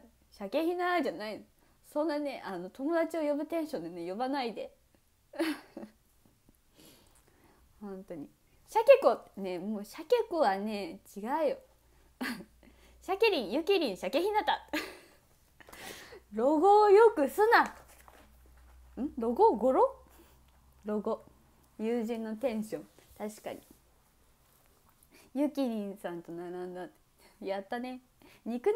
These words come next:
ネーム変わったの？あの、全然変わってないです。これまで通りひなたんって呼んでもらえたら嬉しいです。三段活用みたいに言わないで。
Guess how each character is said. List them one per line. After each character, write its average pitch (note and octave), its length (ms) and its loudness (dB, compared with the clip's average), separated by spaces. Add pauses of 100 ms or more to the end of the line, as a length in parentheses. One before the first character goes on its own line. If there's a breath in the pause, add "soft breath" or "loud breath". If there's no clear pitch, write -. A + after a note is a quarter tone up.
(120)
ネ C4+ 60 -2
ー - 20 -6
ム A#3 80 -8
変 A3+ 120 -4
わ B3+ 80 2
っ C4+ 80 -4
た D#4+ 80 -4
の？ - 120 -8
あ C4 140 -4
の、 C#4+ 120 -2
全 C4 80 -4
然 G#4 400 2
変 A4 100 2
わ G#4+ 60 4
っ G#4 40 0
て G4+ 80 2
な G4+ 80 0
い F4 80 0
で B3 80 -2
す。 A#3+ 140 -12 (160)
こ C#4 100 0
れ C#4 80 0
ま C#4 140 -2
で C4+ 120 2
通 C#4 140 2
り A#3+ 100 -4
ひ C4 120 -4
な A#3+ 180 -8
た F#4 220 -2
ん G#4 60 -4
っ - 20 -20
て F3+ 180 -6
呼 F#3 60 -4
ん F#3+ 40 -6
で F#3+ 80 -4
も F#3+ 140 -6
ら G3 140 -6
え F#3+ 80 -8
た F#3+ 140 -4
ら E3+ 160 -8
嬉 F#3 220 -4
し - 120 -14
い G#3+ 80 -14
で A#3+ 240 -10
す。 - 100 -20 (460 loud breath)
三 F4 340 -2
段 G4 200 -2
活 G4 280 -4
用 D#4 60 2 (100)
み G3 140 -6
た F#3 100 -6
い F#3 60 -8
に F3+ 100 -14
言 F3+ 80 -4
わ G#3 80 -4
な A3 140 -10
い G3+ 60 -10
で。 G#3 60 -16